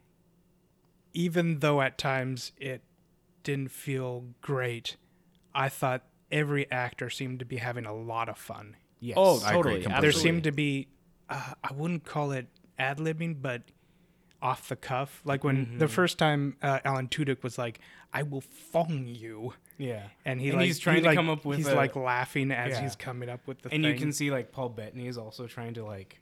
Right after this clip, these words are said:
Speaker 1: Not laugh.
Speaker 2: not laugh. And
Speaker 3: Yeah.
Speaker 2: just, like, I think he made up
Speaker 3: It
Speaker 2: what he was supposed to say.
Speaker 3: Yeah, it could have been in
Speaker 2: And
Speaker 3: the
Speaker 2: it's like
Speaker 3: script, you know, uh,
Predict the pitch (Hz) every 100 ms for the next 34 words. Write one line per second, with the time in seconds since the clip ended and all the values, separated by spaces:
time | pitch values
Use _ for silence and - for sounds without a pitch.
0 | - 113 120 120 120 117 113 117 113 131
1 | - - 120 92 - - 127 117 - _
2 | _ _ _ 151 139 - 147 147 - -
3 | - - 143 127 110 113 110 123 - _
4 | _ _ _ - 135 120 117 143 135 123
5 | 123 127 123 - 110 - 104 120 - 131
6 | 104 143 170 160 156 139 110 - 135 110
7 | - - _ _ 127 113 104 98 98 -
8 | 113 101 95